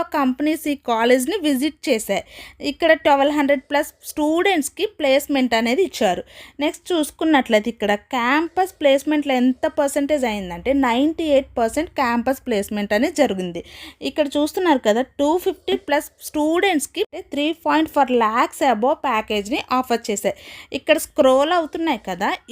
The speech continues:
ఇవన్నీ ఈ కాలేజ్కి వచ్చిన కంపెనీస్.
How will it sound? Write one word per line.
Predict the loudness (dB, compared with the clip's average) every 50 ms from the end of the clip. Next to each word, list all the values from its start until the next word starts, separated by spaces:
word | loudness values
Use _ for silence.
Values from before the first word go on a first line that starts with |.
| -4 -2
ఇవన్నీ | 0 2 2 2 2 2 2 0 0 0 -2 -2 -6 -6 -6 -4
ఈ | -4 -4 -4 -4
కాలేజ్కి | -2 0 2 2 4 2 2 0 -4 -10 _ _ -6 -6 -6 -6 -8 -14 -20 -18 -8 -6
వచ్చిన | -6 -4 -4 -4 -4 -4 -4 0 0 2
కంపెనీస్. | 2 2 2 2 0 0 0 -2